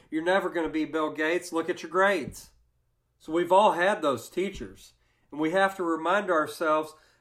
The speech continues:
that, you know, these kids are delicate. And that when we communicate about them or with them or in front of them, and we take that fixed mindset approach, they model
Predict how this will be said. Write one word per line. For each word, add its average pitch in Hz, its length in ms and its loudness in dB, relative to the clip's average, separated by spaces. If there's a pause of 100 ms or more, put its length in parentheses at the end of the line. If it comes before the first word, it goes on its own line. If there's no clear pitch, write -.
that, 151 420 2 (140)
you 156 100 -4
know, 151 160 2
these 170 280 -2
kids 190 340 0
are 165 80 -4
delicate. 156 580 -2 (680)
And 135 160 -6
that 160 280 0
when 151 200 -4
we 170 260 0
communicate 180 600 0
about 156 400 0
them 175 320 -2
or 131 200 0
with 170 220 0
them 175 260 2
or 147 140 0
in 127 80 -4
front 185 280 0
of 160 80 -2
them, 147 280 -2 (840)
and 147 100 -8
we 151 100 -4
take 190 260 0
that 175 260 2
fixed 185 240 0
mindset 170 480 0
approach, 165 640 0 (880)
they 175 200 2
model 160 600 2